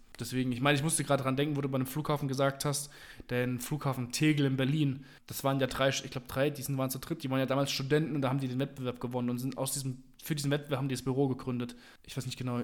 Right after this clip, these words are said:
ich guck mal gerade nochmal, wie die heißen. G M P, also Gerkan, Mark und Partner. So, da waren's, glaub ich, da waren's, glaub ich, auch nur zwei. Auf jeden Fall, das waren halt Studenten und die haben einfach einen Wettbewerb gewonnen und die waren ja,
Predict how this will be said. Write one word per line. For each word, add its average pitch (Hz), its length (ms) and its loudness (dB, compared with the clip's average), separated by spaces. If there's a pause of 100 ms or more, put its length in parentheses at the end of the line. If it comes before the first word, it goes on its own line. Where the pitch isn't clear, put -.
ich - 180 -8 (300)
guck 139 180 -6
mal 131 80 -4
gerade 131 380 -10
nochmal, 120 240 -8
wie 123 60 -6
die 123 140 -8
heißen. 143 640 -6 (1300)
G 151 100 6
M 143 160 6
P, 147 300 4
also 123 200 0
Gerkan, 135 460 2
Mark 127 200 0
und 123 120 -6
Partner. 123 420 -2 (640)
So, 123 160 -4
da 123 80 0
waren's, 120 140 0
glaub 123 120 -4
ich, 120 60 -8
da 123 60 -6
waren's, 120 160 -2
glaub 123 140 -4
ich, 127 80 -4
auch 117 40 -4
nur 120 120 -6
zwei. 113 260 -6
Auf 117 120 -6
jeden 139 120 0
Fall, 131 260 0 (520)
das 131 200 -2
waren 139 120 4
halt 147 100 6
Studenten 160 480 6
und 139 120 4
die 143 100 6
haben 160 80 4
einfach 143 160 4
einen 147 80 6
Wettbewerb 156 380 2
gewonnen 123 280 0
und 123 100 -4
die 135 60 -6
waren 135 160 4
ja, 139 200 4